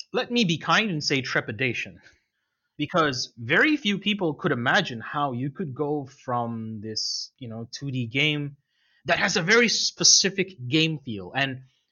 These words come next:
everyone was very concerned about, uh, "There's no way it can play the same." You know, it, the, the entire mode of play is changed.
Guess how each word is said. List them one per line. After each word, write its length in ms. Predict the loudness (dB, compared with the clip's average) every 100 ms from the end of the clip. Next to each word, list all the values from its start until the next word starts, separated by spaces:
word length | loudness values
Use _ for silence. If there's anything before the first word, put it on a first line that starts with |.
| 0
everyone 520 | 2 2 2 2 2
was 160 | 2
very 220 | 2 2 2
concerned 420 | -2 0 0 0
about, 400 | 2 2 2 0
uh, 280 | -6 -18 -12
"There's 280 | 0 2 2
no 140 | -2 2
way 160 | 4
it 180 | 4 0
can 160 | -4 -4
play 240 | -2 0
the 100 | 2
same." 560 | 2 4 2 2 -2 -6 _ 0
You 140 | 4
know, 200 | 4 2
it, 180 | -2 -6 -4
the, 260 | -2 0 0
the 160 | 2 4
entire 320 | 2 2 2
mode 520 | 2 4 4 4 0 -4
of 160 | -8 _
play 300 | -2 2 4
is 260 | 2 -2
changed. 640 | -2 2 2 2 -2 -8